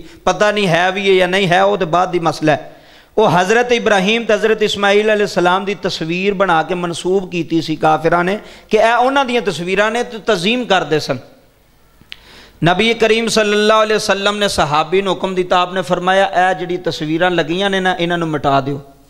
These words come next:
ਕੀ ਕਰੋ? ਕੀ ਕਰੋ? ਕਿਹਦੀ ਤਸਵੀਰ ਸੀ? ਹਜ਼ਰਤ ਇਬਰਾਹੀਮ ਦੀ ਮਨਸੂਬ ਕੀਤੀ ਗਈ। ਕਿਸ ਦੀ ਤਰਫ? ਹਜ਼ਰਤ ਇਸਮਾਈਲ ਅਲੈਹਿਸ-, ਹਾਲਾਂਕਿ ਨਬੀਆਂ ਦੀਆਂ ਤਸਵੀਰਾਂ ਸਨ ਨਾ,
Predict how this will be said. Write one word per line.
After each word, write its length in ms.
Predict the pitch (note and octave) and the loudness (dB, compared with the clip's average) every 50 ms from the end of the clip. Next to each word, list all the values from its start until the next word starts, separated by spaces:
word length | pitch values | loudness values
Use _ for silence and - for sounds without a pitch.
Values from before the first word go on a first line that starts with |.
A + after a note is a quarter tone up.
| _ _ _ _ _ _ _ _ _ _ _ _ - | _ _ _ _ _ _ _ _ _ _ _ _ -4
ਕੀ 120 | F#3+ G3+ | -4 -2
ਕਰੋ? 320 | G3 G#3+ A3 A#3 A#3 A#3+ - - - - - - - - - - - - - - - - - - | 2 2 2 2 2 0 -2 -10 -18 -20 -20 -20 -20 -20 -20 -20 -20 -20 -20 -20 -20 -20 -14 -6
ਕੀ 120 | - G#3 | -4 -4
ਕਰੋ? 360 | - - A3+ A3+ A#3 A#3+ B3+ C4 - - - - - - - - - - - - - - - | 0 2 2 4 2 2 0 -4 -12 -20 -20 -20 -20 -20 -20 -20 -20 -20 -20 -20 -20 -16 -6
ਕਿਹਦੀ 220 | - G#3+ G3 - A#3 | -4 -2 -2 -2 0
ਤਸਵੀਰ 420 | F#3 A#3+ - G3 G#3 A3 A3+ G3+ | 0 0 0 0 -2 -2 -2 -2
ਸੀ? 140 | E3 A3 A3 | 0 2 2
ਹਜ਼ਰਤ 320 | G3+ F#3 F#3+ G3+ F#3+ E3 | 2 2 2 0 0 0
ਇਬਰਾਹੀਮ 500 | F#3+ F3 F3+ F3 E3 D#3 D3+ D3 C#3+ C#3 | 0 0 0 0 0 0 -2 -4 -6 -6
ਦੀ 120 | B2+ A#2+ A#2+ - - - _ _ _ _ _ - - | -8 -10 -12 -16 -20 -20 _ _ _ _ _ -6 -6
ਮਨਸੂਬ 420 | E3 D#3+ D3+ - F#3 G3 G3+ F3 | -4 -4 -2 0 0 0 0 -2
ਕੀਤੀ 300 | D#3+ D#3+ C#3 A2+ D3 B2+ | -4 -4 -4 -4 -6 -6
ਗਈ। 140 | C3+ B2+ C3 - - - _ _ _ - _ _ - _ _ _ - | -6 -8 -10 -12 -18 -20 _ _ _ -20 _ _ -20 _ _ _ 0
ਕਿਸ 180 | G3+ G#3+ G#3 | 0 0 0
ਦੀ 100 | F3+ B3 | 0 -2
ਤਰਫ? 260 | A#3+ B3 B3+ B3 B3 A#3 | 0 2 2 2 4 2
ਹਜ਼ਰਤ 320 | A3 F#3+ A3 A3 F#3 F#3+ | 2 2 2 0 2 0
ਇਸਮਾਈਲ 440 | G#3 - - F#3+ F#3+ F#3+ G3 F#3+ F#3 | -2 -2 -2 -2 0 0 2 2 2
ਅਲੈਹਿਸ-, 260 | F3 F3 E3+ - - - | 2 0 -2 -4 -4 0
ਹਾਲਾਂਕਿ 300 | C#3+ D#3 D#3+ E3+ E3+ G#3 | 0 2 2 2 0 0
ਨਬੀਆਂ 400 | F#3+ F3 E3+ D3+ E3 E3 G3 G#3+ | -2 -2 -2 -2 -2 -4 -4 -4
ਦੀਆਂ 140 | G#3+ A#3+ B3 | -2 -4 -4
ਤਸਵੀਰਾਂ 440 | B3 A#3 - A#3+ A3+ A3 F3+ F3 E3+ | -4 -6 -8 -6 -6 -6 -4 -6 -6
ਸਨ 160 | - D#3+ C#3+ | -6 -8 -10
ਨਾ, 120 | D3 E3+ | -10 -12